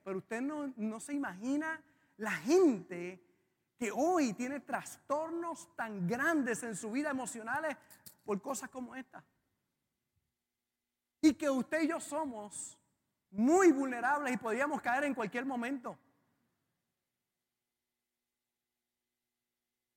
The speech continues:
Viejito, mi hermano, que no sabe mucho de tecnología, pero cuando apa-, cuando aprende no quieren salir de ahí.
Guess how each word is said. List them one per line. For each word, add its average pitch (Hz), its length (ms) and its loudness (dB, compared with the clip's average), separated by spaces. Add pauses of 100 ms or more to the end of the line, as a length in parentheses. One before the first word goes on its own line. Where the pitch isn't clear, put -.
(140)
Viejito, 320 680 -2 (800)
mi 233 120 0
hermano, 247 560 0
que 220 280 -2
no 196 160 -8
sabe 277 180 0
mucho 294 220 2
de 277 80 4
tecnología, 240 460 0
pero 247 180 -2
cuando 185 240 -2
apa-, 156 340 -8
cuando 185 240 -2
aprende 180 380 -2
no 403 120 -2
quieren 262 220 -2
salir 208 240 -2
de 175 80 -4
ahí. 330 240 -2